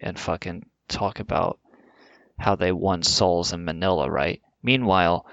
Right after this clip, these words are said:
Roger Jimenez, who is nowhere to be seen, uh, is in the background doing God knows what in the Philippines. And he's not in any of these pictures or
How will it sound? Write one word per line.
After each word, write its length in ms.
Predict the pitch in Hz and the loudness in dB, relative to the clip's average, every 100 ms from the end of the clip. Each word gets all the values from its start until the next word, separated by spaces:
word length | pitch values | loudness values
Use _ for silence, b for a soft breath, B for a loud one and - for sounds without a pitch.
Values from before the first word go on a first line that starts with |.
| B B B | B B B
Roger 560 | 110 113 120 101 98 - - _ _ _ - | 2 4 4 4 2 0 -10 _ _ _ -4
Jimenez, 720 | 117 127 101 87 87 87 - B B B - - - 247 - - | 0 2 0 0 0 -2 -8 B B B -14 -14 -12 -16 -14 -4
who 180 | 110 101 | 0 2
is 180 | 98 | 0
nowhere 380 | 107 123 160 101 | 2 4 4 4
to 100 | 98 | 2
be 140 | - - | -2 0
seen, 560 | - 117 101 73 - _ _ b b b b b b _ _ _ _ _ _ - | 2 2 0 -4 -10 _ _ b b b b b b _ _ _ _ _ _ -6
uh, 540 | 101 90 87 80 185 - _ - | 0 2 2 0 -6 -14 _ 0
is 240 | 107 110 | 2 2
in 100 | 113 | 0
the 100 | 104 | 0
background 840 | 92 101 101 - 95 92 87 - - | 4 4 4 0 0 0 -4 -8 -4
doing 300 | 107 101 104 | -2 -2 0
God 300 | 101 95 95 | 2 2 2
knows 260 | 82 87 | -2 -2
what 220 | - 92 - | 0 0 -2
in 60 | |
the 80 | - | -8
Philippines. 840 | - 95 - - - - - - - _ _ _ _ _ _ _ _ _ _ _ _ _ - | -6 -6 -6 -8 -10 -10 -12 -14 -16 _ _ _ _ _ _ _ _ _ _ _ _ _ -6
And 400 | 98 82 80 - _ - | -4 -4 -8 -18 _ -18
he's 260 | - 120 - | -6 -4 -2
not 160 | 98 | -4
in 80 | 87 | -4
any 200 | 87 85 | -6 -6
of 80 | 78 | -6
these 180 | 78 - | -8 -10
pictures 680 | - - - - - - | -8 -4 -4 -4 -6 -4
or 300 | - - - | -4 -6 -10